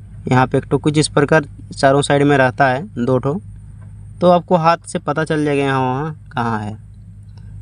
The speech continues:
तो जैसे आपका पीछे वाला क्रॉस में हो गया, आगे पीछे हो गया, तो उसके बाद आपको जाना है कहाँ, पीछे वाला चक्का में। पीछे वाला चक्का को कुछ उस प्रकार से मारना है, जैसे आप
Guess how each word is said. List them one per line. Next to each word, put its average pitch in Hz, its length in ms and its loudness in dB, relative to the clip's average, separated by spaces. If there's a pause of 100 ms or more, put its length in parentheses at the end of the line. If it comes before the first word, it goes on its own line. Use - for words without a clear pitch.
(100)
तो 151 60 4
जैसे 160 300 4
आपका 185 220 2
पीछे 170 240 0
वाला 170 220 4
क्रॉस 160 340 0
में 160 100 2
हो 160 160 4
गया, 151 180 4
आगे 147 140 4
पीछे 147 240 -4
हो 147 160 4
गया, 151 180 2
तो 139 60 2
उसके 135 220 0
बाद 131 180 4
आपको 131 200 0
जाना 131 240 2
है 131 60 0
कहाँ, 135 300 -2 (640)
पीछे 147 240 2
वाला 135 180 4
चक्का - 360 -4
में। 110 260 -6
पीछे 131 200 2
वाला 170 180 4
चक्का 160 320 0
को 156 160 0
कुछ 156 240 -2
उस 131 100 -2
प्रकार 139 320 2
से 151 120 -2
मारना 139 300 2
है, 139 80 2
जैसे 131 280 2
आप 131 120 4